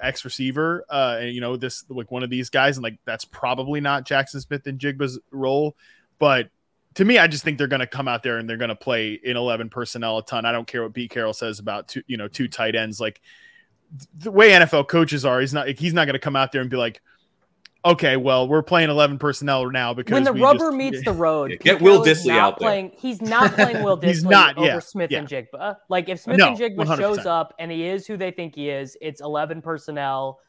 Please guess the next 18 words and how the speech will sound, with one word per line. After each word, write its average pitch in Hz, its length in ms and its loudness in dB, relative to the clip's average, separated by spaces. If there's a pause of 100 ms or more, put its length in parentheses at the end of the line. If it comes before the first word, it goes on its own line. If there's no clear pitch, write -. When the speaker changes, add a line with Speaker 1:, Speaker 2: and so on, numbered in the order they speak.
(140)
Speaker 2:
from 170 280 -2
the 170 100 -6
jump. 135 440 -8 (380)
My, 220 420 0 (540)
and 185 180 -2
I 180 80 0
know 202 180 -2
Kerrane 147 400 -10
doesn't 127 260 -12
agree 127 240 -18
with 147 140 -14
this, 151 180 -10
but - 200 -14
my 202 520 0 (760)
thought 151 300 2
has 160 240 -8
always 147 460 -4
been 123 540 -10